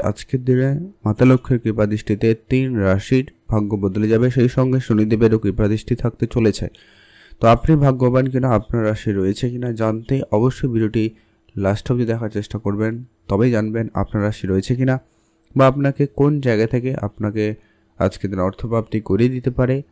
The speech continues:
সেছাড়া আপনারা জানবেন, যেনারা লটারি কাটবেন সেক্ষেত্রে লটারি কাটার ক্ষেত্রে শুভ সংখ্যা, সময়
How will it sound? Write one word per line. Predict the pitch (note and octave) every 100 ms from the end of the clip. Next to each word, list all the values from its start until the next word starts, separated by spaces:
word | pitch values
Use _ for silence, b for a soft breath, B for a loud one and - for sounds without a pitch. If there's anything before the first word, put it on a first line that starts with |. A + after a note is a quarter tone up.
| _ _ _ _ -
সেছাড়া | - C3+ D#3+ D3 D3 - _ _ _ _ -
আপনারা | A2+ B2 B2+ C3 C3 - -
জানবেন, | A#2 A2+ A#2+ B2
যেনারা | B2 A#2+ A#2 A2+
লটারি | G#2+ A2 A#2
কাটবেন | C3 A#2+ B2 B2
সেক্ষেত্রে | B2 A#2+ A#2 A#2+ A2+
লটারি | G#2 B2
কাটার | B2 A#2+ A#2+
ক্ষেত্রে | - A#2
শুভ | A#2 A2+ A2+ -
সংখ্যা, | G#2 A2+ B2+
সময় | B2 A#2+